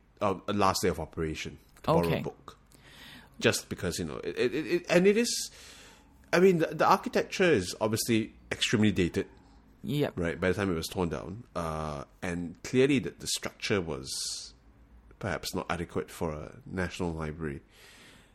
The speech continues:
Speaker 1: But there was
Speaker 2: Right.
Speaker 1: a certain thing about it, right? The fact that it was right beside the National Museum, or,
Speaker 2: Yeah.
Speaker 1: you know, the Stamford Road National Museum, um,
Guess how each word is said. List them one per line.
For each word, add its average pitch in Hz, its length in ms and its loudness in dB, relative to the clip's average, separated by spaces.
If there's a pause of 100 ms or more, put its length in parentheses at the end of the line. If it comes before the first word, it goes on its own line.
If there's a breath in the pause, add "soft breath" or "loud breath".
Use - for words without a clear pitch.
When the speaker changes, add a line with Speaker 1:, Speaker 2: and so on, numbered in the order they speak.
(160)
Speaker 1:
But - 160 4
there 131 100 6
was 151 160 6
Speaker 2:
Right. 170 60 0
Speaker 1:
a 180 60 2
certain 190 640 0 (800)
thing 147 500 0
about 80 320 -2
it, - 80 -4
right? 98 140 2
The 104 60 0
fact 135 200 2
that 117 60 2
it 92 40 -2
was 85 180 -4
right 113 140 0
beside 101 260 -2
the 92 80 -4
National 87 360 0
Museum, 87 540 0 (400)
or, 143 140 0
Speaker 2:
Yeah. 104 80 2 (180)
Speaker 1:
you 104 100 -2
know, 76 240 -6 (640 soft breath)
the 98 80 -4
Stamford 90 380 2
Road 92 220 0
National 90 340 -4
Museum, 82 560 -6 (480 soft breath)
um, 82 500 2